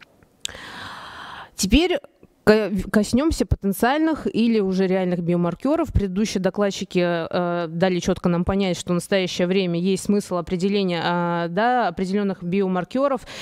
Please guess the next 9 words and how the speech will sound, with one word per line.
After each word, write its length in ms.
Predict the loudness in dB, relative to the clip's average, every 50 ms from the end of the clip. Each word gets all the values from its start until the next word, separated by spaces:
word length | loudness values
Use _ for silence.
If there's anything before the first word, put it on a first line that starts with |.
| -12 -10 0
а, 160 | 4 4 4
P 140 | 4 2 -2
D 240 | 0 2 2 2 2
L-экспрессии, 840 | 2 0 -2 -4 -4 -2 0 0 0 0 -2 -4 -4 -2 0 2 2 2
а, 580 | 2 0 -2 -2 0 0 0 0 0 0 -2
опухолевые 560 | -2 -4 -4 -6 -6 -2 -2 0 0 2 0
нагрузки, 840 | 0 0 0 0 -2 -2 0 0 -2 -4 -4 -4 -2 0 2 2 0 -2 -6 -12 -12 -12 -6 2
а, 400 | 4 4 4 4 4 2 2 0
э, 40 | -2